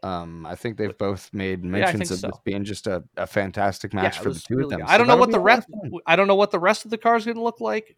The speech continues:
Speaker 2: based on everything else we've seen. Probably terrible, uh, but S-, Stone Cold and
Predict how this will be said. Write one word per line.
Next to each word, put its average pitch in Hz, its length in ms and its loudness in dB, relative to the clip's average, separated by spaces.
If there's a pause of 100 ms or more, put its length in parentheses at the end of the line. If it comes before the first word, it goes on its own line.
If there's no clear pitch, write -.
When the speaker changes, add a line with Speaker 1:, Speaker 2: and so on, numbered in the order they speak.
Speaker 2:
based 175 320 6
on 185 160 8
everything 170 300 2
else 180 200 2
we've 190 100 -10
seen. 196 360 -6 (560)
Probably 143 720 6
terrible, 208 560 2 (440)
uh, 160 160 0
but 165 400 6 (2000)
S-, - 320 -8
Stone 214 300 4
Cold 226 280 6
and 208 180 2